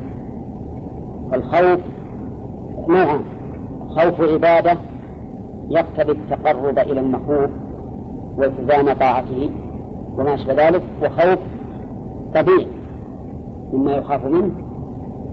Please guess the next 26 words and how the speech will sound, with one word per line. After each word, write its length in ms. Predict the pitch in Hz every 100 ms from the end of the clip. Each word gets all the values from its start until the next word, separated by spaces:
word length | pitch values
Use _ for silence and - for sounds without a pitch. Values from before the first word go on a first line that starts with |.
| - - - -
فالثاني 420 | 147 - 175 190
لا 120 | 196 180
بأس 160 | - - 123
به 80 | 139 - - - - - - -
لأنه 260 | 139 160 143
من 220 | 147 135
طبيعة 300 | 143 170 156 147
البشر، 320 | 131 113 101 - - - - - - -
لكنه 720 | 143 156 160 175 170 156 160
يكون 400 | 156 165 170 160
مذموما 500 | 151 135 156 175 180 175
إذا 180 | 151 147
أدى 560 | - - 165 160 165 - - - - - - 143
إلى 280 | 147 151
ترك 240 | 147 143 147 139
واجب 640 | 139 139 131 127 139 139 - - - 151
أو 100 | 143
فعل 240 | 131 127
محرم. 380 | 123 117 117 104 - - - - - - - - -
"إنما 280 | 139 151 156
ذلكم 280 | 151 147 147
الشيطان 400 | 135 139 139 147
يخوف 400 | 143 - 156 139
أولياءه 360 | 135 131 160 175
فلا 240 | - 147
تخافوهم 640 | 131 127 139 156 160 196